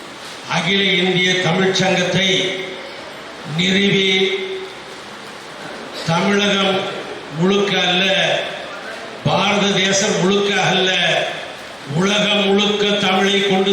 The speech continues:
செல்ல வேண்டும் என்ற ஒரு உயர்ந்த லட்சியத்தை மேற்கொண்டிருக்கக்கூடிய அன்பு சகோதரர், அகில இந்திய தமிழ்ச் சங்கத்தினுடைய நிறுவன தலைவர்,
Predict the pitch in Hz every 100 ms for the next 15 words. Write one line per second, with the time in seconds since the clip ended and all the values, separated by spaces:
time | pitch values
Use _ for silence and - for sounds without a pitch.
0 | 196 190 190 185 190 196 196 202 190 196
1 | 190 - - - - - 180 170 156 190
2 | 208 202 202 190 185 196 196 196 190 202
3 | 190 170 196 - 196 185 185 190 180 185
4 | 180 156 - - - - - 147 208 196
5 | 196 180 180 196 196 196 196 190 190 190
6 | - - - - - - - 131 180 202
7 | 196 185 185 180 190 180 170 170 - -
8 | - 170 180 196 196 190 185 185 180 180
9 | 170 160 190 190 185 180 175 170 175 175
10 | 170 131